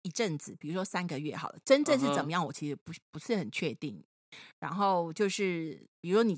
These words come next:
Speaker 1: 你可以跟他书信往来，然后看看彼此合不合适。那假如你觉得不合适的话，你可以跟那个，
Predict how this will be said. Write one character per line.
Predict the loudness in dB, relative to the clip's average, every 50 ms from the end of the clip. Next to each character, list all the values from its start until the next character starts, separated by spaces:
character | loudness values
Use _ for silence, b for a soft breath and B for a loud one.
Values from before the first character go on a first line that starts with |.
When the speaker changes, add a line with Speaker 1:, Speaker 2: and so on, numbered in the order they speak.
| -2 -4
Speaker 1:
你 | -4 -4 -2
可 | -2 -2
以 | -4
跟 | -2 -2
他 | -4 -4
书 | -4 -4
信 | -4 -4 -4 -4 -4
往 | -6 -8 -10
来， | -12 -14 -16 -18 _ _ _ _ _ _ -4
然 | -2 2
后 | 6 8 8 6 6 2 _ _ _ _ _ _ _ _ _ _ _ _ _ _ _ _ _
看 | 0 2 4 4
看 | 4 2 2 0
彼 | 0 -2 -4
此 | -4 -2 -4
合 | -4 -4 -6 -8
不 | -8 -8
合 | -10 -10 -8 -4
适。 | -4 -4 -4 -4 -6 -10 _ _ _ _ _ _ _ -2
那 | 0 0
假 | 2 6 6 6 6
如 | 4 0 -2
你 | -2 -2
觉 | -4
得 | -4
不 | -4 -6
合 | -6 -6 -4 -4
适 | -4 -4 -6
的 | -6 -4
话， | -2 0 0 0
你 | -2 -4 -12
可 | -8 -6 -6
以 | -6 -6 -8
跟 | -8 -6 -4 -4 -2
那 | -2 -4 -4 -6 _
个， | -10 -10 -10 -10 -12